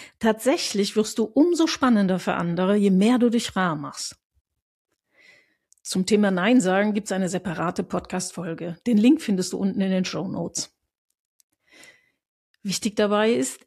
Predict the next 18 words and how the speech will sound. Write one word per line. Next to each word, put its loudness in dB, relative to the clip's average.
erklär 2
dich -2
nicht -4
ausführlich, 0
sondern 2
bring 4
dein 0
Nein 2
kurz, -4
höflich 2
und -2
bestimmt -4
auf -6
den 4
Punkt. -8
Wie -2
zum 2
Beispiel, 0